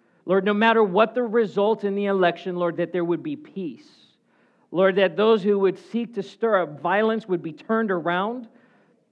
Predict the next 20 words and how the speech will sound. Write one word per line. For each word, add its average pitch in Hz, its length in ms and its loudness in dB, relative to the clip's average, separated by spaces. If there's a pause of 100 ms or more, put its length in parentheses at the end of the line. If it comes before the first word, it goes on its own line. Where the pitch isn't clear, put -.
(580)
God, 202 260 6
that 196 180 4
we 214 180 -2
would 214 220 0
stand 226 460 -4
as 220 160 0
a 196 60 -4
nation, 208 720 -4
Lord, 202 280 0
those 190 220 -2
things 240 240 -4
that 185 160 -2
make 208 300 -4
us 214 160 -6
who 226 180 -4
we 202 240 -6
are, 185 400 -4 (220)
the 175 80 -6
freedom, 208 720 -4
Lord, 160 440 -4